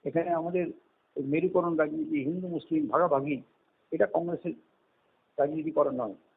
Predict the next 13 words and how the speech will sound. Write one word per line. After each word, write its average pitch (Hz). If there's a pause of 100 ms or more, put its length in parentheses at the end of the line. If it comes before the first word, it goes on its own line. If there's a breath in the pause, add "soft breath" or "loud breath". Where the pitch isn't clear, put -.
(460)
তাই 123 (100)
পশ্চিমবঙ্গে 202
যখন 185 (200)
বিজেপি 180
রা 160
সাম্প্রদায়িকতা 160
রাজনীতিটা 151
করছে, 151 (580)
তার -
আমরা 139
তীব্র 196
বিরোধিতা 139
করছি। -